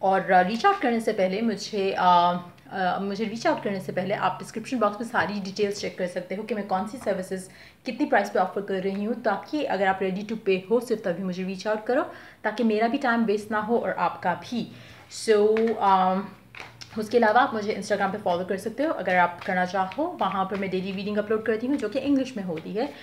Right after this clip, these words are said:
अगर आप English understand करते हो तब आप मुझे वहाँ पे फॉलो करना चाहो तो कर सकते हो। So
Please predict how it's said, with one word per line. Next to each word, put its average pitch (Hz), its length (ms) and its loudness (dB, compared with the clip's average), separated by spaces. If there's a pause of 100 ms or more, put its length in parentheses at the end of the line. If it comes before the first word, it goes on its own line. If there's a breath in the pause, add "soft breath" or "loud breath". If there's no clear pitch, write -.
(240 loud breath)
अगर 190 120 2
आप 196 300 4
English 185 240 -4
understand 175 420 -4
करते 165 300 -4
हो 320 280 -2 (180)
तब 185 160 2
आप 170 180 2
मुझे 190 460 -6 (280 loud breath)
वहाँ 175 120 0
पे 180 80 -4
फॉलो 180 260 0
करना 190 200 -2
चाहो 220 220 -2
तो 233 100 -4
कर 165 160 -2
सकते 170 480 -6 (100)
हो। 190 300 2 (260)
So 190 80 -4